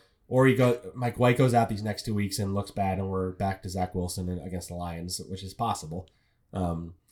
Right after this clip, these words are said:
I don't think it's gonna happen, but, you know, you can't be ruled out, especially with the,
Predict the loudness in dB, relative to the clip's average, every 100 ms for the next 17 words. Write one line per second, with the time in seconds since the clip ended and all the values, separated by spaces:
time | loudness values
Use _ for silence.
0 | _ 4 4 6 2 2 2 2 4 6
1 | 6 4 0 0 0 0 0 0 0 0
2 | 0 -2 -6 -14 -6 -6 -2 -2 0 2
3 | 2